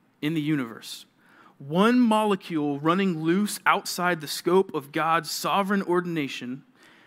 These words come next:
then, ladies and gentlemen, there is not the slightest confidence that you can have that any promise God has ever made about the future will come to pass." God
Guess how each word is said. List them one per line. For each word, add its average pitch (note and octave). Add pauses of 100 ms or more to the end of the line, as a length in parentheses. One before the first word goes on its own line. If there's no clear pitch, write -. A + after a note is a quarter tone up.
(340)
then, C3+
ladies E3+
and E3+
gentlemen, C3
there B2+
is B2
not C3
the B2
slightest D3+
confidence C#3+
that G2+
you C#3
can D3
have A2
that G2+
any D#3
promise A2+ (360)
God A#2+
has A#2
ever C3+
made B2+
about A2
the A#2+
future G2+ (200)
will A2+
come G#2
to -
pass." - (2250)
God B2+